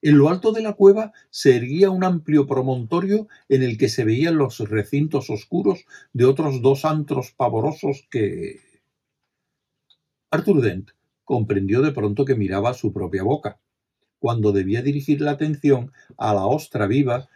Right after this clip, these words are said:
que empujaban implacablemente a su interior. Dio un grito, volvió a mirar hacia atrás tambaleándose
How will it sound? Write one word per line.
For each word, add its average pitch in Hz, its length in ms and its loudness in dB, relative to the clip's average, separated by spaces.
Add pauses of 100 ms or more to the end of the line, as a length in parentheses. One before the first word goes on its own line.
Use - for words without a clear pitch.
(220)
que 117 100 0
empujaban 123 720 -2
implacablemente 90 1000 -6
a 107 60 -6
su - 160 -10
interior. 87 520 -8 (1700)
Dio 151 160 8
un 156 140 2
grito, 92 440 -10 (380)
volvió 123 420 2
a 185 60 0
mirar 143 320 0
hacia 107 200 -6
atrás 92 320 -8
tambaleándose 104 920 -6